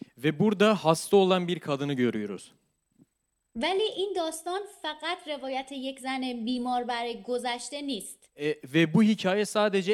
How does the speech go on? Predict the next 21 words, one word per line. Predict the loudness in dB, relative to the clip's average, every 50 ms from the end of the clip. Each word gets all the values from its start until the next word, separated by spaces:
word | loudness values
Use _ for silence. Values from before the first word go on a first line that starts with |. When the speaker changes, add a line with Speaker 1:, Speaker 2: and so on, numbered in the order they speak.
| -2 -2
Speaker 1:
eskide | -2 -4 -4 -4 -6 -10 -8 -2 2 4 6
olan, | 6 6 4 2 0 0 0
yani | 0 -2 -2 0
geçmişte | 0 -2 -2 -2 -6 -6 -6 -4 0 2
olan | 2 2 4 2 2 0 0 -2 -4 -6 -4
bir, | -2 -2 -2
e, | -2 -2 -2 -2 -2 -2 -2 -2 -4 -4
kadın, | -4 -4 -4 -2 -2 -2
hasta | -2 -2 -2 -2 -2 -2 -2
olan | 0 0 -2 -4
kadın | -4 -6 -4 -4 -6
için | -6 -6 -6 -6 -6
değil. | -6 -6 -8 -10 -16 _ _ _ _ _ _ _ _ _ _ _ _ _ _ _ _ _ _ _ _ -10 -6
Speaker 2:
بلکه | -4 -4 -4 -4 -4 -6 -6
می‌تونه | -4 -4 -6 -6 -6 -6 -4 -4 -6 -6 -8 -10
روایت | -8 -8 -8 -8 -8 -8 -8 -8 -8 -6
یک | -6 -6 -4 -4 -6 -6 -10 -12 -12
انسان | -10 -10 -8 -10 -10 -10 -10 -10 -8 -6 -4 -4 -2 -2 -2 -4
مدرن | -2 -4 -4 -4 -4 -4 -2 -2 -2 -2 -4 -6 -10 -10
در | -8 -8 -8 -8
زمان | -8 -10 -10 -8 -8 -8 -8 -8 -8